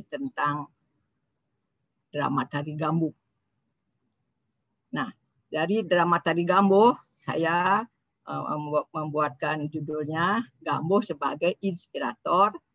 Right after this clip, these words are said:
Seni Pertunjukan Bali.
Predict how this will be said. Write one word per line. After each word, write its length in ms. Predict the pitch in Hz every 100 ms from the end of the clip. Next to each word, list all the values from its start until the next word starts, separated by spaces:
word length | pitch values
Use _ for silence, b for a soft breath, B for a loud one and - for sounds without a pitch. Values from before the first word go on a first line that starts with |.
| _ _ _ _ _
Seni 400 | - - 156 175
Pertunjukan 880 | 170 143 _ 151 139 147 - 139 147 - _ _
Bali. 320 | 147 160 160